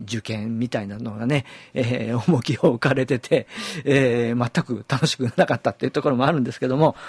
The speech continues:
あの、こういう、こうね、えー、本-、本来の意味での、えー、学校、えー、教育っていうのがあれ、あってね、林業講座なんかもやってたり、炭も焼いてたりするようなことがあってですね、えーっ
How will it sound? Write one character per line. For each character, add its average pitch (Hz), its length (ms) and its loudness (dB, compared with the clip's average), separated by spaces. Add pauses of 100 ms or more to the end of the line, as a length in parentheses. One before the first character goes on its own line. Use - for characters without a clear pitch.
(360)
あ 147 240 2
の、 139 500 0
こ 185 80 2
う 170 40 4
い 160 200 2
う、 143 60 -4
こ 135 240 0
う 131 40 0
ね、 139 260 -2
え 117 540 -6
ー、 117 40 -8
本-、 196 140 -2 (120)
本 214 120 -2
来 214 120 -2
の 190 80 -4
意 220 80 0
味 240 140 0
で 277 120 2
の、 160 320 2 (220)
え 120 360 -2
ー、 - 120 -14
学 120 200 -4 (140)
校、 117 400 -2
え 117 140 -4
ー、 - 40 -8
教 127 160 0
育 - 220 -6
っ - 20 -14
て - 140 -8
い 123 40 -2
う - 20 -2
の 123 80 -2
が 113 240 -4
あ 113 60 -6
れ、 - 180 -10
あ 131 80 -6
っ 117 40 -10
て - 160 -14
ね、 147 220 0
林 180 220 2
業 196 180 4
講 185 160 0
座 110 120 -4
な 95 100 -12
ん 101 40 -14
か - 120 -14
も 104 100 -10
や 107 100 -8
っ - 40 -14
て - 120 -12
た 95 100 -10
り、 95 60 -12
炭 180 160 -2 (120)
も 110 100 -2
焼 101 140 -6
い - 20 -20
て - 80 -20
た - 80 -8
り 101 100 -8
す 120 120 -14
る 113 60 -8
よ 113 100 -8
う - 20 -12
な 110 100 -14
こ 123 100 -16
と 127 100 -6
が 113 200 -4
あ 135 60 -2
っ - 60 -8
て 107 220 -14
で - 80 -12
す - 120 -12
ね、 160 240 2 (440)
え 175 260 4
ー 170 40 -6
っ - 20 -20